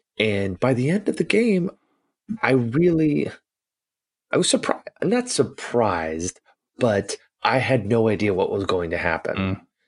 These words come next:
Speaker 1: And I know some people think, like, "Oh, yeah, we were gonna win it." But, like, just watching the, the ups and downs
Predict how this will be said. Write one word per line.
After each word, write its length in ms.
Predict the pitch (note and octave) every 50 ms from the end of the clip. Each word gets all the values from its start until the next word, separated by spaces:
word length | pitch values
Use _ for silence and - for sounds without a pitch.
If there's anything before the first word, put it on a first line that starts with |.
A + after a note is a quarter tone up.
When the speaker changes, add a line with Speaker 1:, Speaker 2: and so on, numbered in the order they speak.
| _ _ _ _ _ _ _ - A2 G#2+
Speaker 1:
And 420 | G#2 G2+ F#2+ F#2+ F#2+ G2 - - - -
I 60 | B2
know 120 | C#3 C#3+
some 180 | C3+ - D3 C3+
people 220 | B2+ B2+ A2 A2+
think, 220 | - - G#2+ F2 D#2+
like, 160 | E2 - -
"Oh, 140 | G2+ A2+ B2
yeah, 200 | C#3+ E3 D#3+ D3
we 140 | C3 D3+
were 80 | E3 D#3
gonna 200 | D3 D#3+ D#3 D3+
win 180 | C#3 F3+ F#3+ E3+
it." 140 | C3+ C3+
But, 120 | - - -
like, 160 | C#3+ C#3+ -
just 240 | - G#3+ G#3 G#3+ - _ _ - - - - - _ _ _ _ _ _ _ _ _ -
watching 720 | A#2 A#2+ A#2 A#2 - G3 A3 A3 - - C3 B2 A2+ G#2
the, 400 | F#2+ G#2+ A#2 A2+ G#2+ G2 F#2 - _ _ _ _ _ _ _ _ _ _ _ _ _ _ _ _ _ _ _ -
the 220 | - - - -
ups 280 | B2 C#3 C3 - - -
and 180 | A2+ A2 F#2+ F2
downs 840 | - A2 G#2 G#2 G#2+ G#2 F#2 F2 E2 D#2+ D#2 D#2 - - - -